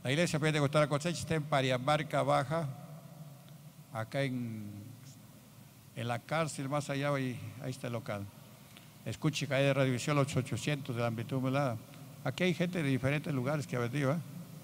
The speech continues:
Algunos de Lima, otros de, de diferentes, hasta de la selva han venido. ¿Quién vive? De Tumbes también, por ahí hay un tal Garay. Siempre me lo confundo con Ayala, no es Ayala, sino Garay.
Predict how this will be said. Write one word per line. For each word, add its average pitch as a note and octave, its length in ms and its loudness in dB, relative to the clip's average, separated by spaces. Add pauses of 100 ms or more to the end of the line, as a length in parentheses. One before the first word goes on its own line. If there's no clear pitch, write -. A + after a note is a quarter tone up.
(800)
Algunos A#2+ 400 2
de A2+ 120 2
Lima, B2+ 460 6
otros A#2+ 300 0
de, G#2+ 340 -2 (320)
de B2+ 140 2 (100)
diferentes, F3+ 540 0
hasta C3+ 220 0
de B2+ 100 4
la B2 140 4
selva D#3+ 320 2
han C#3+ 100 2
venido. C#3 260 4
¿Quién C3 140 2
vive? C#3+ 360 8 (1700)
De G2+ 160 -2
Tumbes C3+ 400 0
también, B2+ 380 0
por A2 200 -4
ahí A2+ 180 0
hay B2+ 120 2
un A2+ 200 -4
tal A#2+ 400 -4 (1120)
Garay. G#2 480 -2 (1000)
Siempre B2 340 -2
me A2+ 60 -2
lo A2 160 -2
confundo A#2+ 460 0
con A2+ 160 -4
Ayala, A2+ 480 0
no A2+ 140 -4
es - 140 -2
Ayala, A#2+ 400 -2
sino A#2 300 -4
Garay. G#2+ 680 2